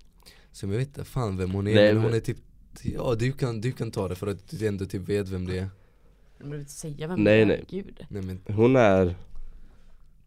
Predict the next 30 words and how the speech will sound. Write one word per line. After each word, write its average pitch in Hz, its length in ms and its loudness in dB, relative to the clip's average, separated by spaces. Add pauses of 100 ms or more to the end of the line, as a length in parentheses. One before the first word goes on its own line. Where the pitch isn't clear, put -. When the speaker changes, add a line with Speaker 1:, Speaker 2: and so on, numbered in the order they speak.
Speaker 2:
hon 101 200 -2
var 104 320 6 (220)
tolv, - 260 0 (400)
tror 107 160 -4
Speaker 1:
Ja, 113 80 0
Speaker 2:
jag. 110 80 -6
Speaker 1:
tolv 98 300 -6
år. 90 220 -8 (160)
Speaker 2:
Tolv 127 280 6
år. 127 280 4 (140)
Vi 135 100 2
sitter 160 680 0 (100)
på 151 120 0
en 117 80 2
bänk. - 480 -12 (720)
Brorsan 107 380 -2
har 120 80 2
en 98 120 0
cigg 107 420 -6
i - 20 -2
handen. 53 420 -4 (920)
Hon 151 380 6
ser 160 380 4
det 160 100 0
här - 340 -4 (120)
och 95 100 -2
hon 110 180 4
känner 110 280 4
igen 92 180 2
mig. 143 320 2